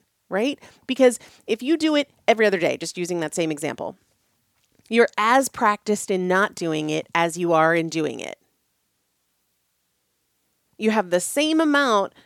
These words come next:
of effort and practice and repetition and rehearsal going into not doing it as doing it. So there's no, there's no habit. There's no habit established. So it's not gonna get easier. It's still gonna take effort.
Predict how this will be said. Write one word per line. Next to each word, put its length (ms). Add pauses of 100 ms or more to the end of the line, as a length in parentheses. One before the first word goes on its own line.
(380)
of 340 (500)
effort 500 (560)
and 200
practice 540
and 140
repetition 520
and 140
rehearsal 720 (260)
going 300
into 180
not 320
doing 300
it 180 (300)
as 260
doing 320
it. 140
So 80
there's 220
no, 320 (120)
there's 160
no 120
habit. 400 (1120)
There's 120
no 120
habit 380
established. 720 (320)
So 160
it's 120
not 200
gonna 140
get 180
easier. 580 (280)
It's 140
still 240
gonna 180
take 300
effort. 420